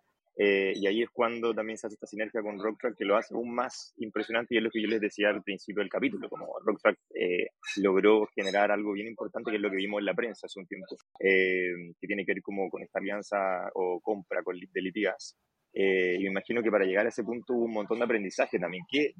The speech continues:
cuáles son los aprendizajes mutuos quizás que, que se lograron en el trabajo colaborativo de parte de Inspiral? ¿Qué es lo que se aprende al trabajar con Rocktrack y al revés?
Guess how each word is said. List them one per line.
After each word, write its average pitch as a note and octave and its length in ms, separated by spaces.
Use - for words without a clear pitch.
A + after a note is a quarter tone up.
cuáles C#3+ 220
son C3 140
los C3+ 100
aprendizajes A#2+ 540
mutuos A#2 300
quizás G2 280
que, G2+ 120
que - 80
se G#2+ 120
lograron A2 360
en G#2 80
el G#2 80
trabajo G#2 240
colaborativo G2 640
de F2 80
parte G2 220
de G#2 60
Inspiral? G#2 480
¿Qué G#2+ 80
es G#2 60
lo G#2+ 60
que G#2+ 120
se G2 100
aprende G#2 280
al G#2 60
trabajar G2 340
con F#2+ 160
Rocktrack G#2 300
y G#2+ 40
al G2 100
revés? G2 380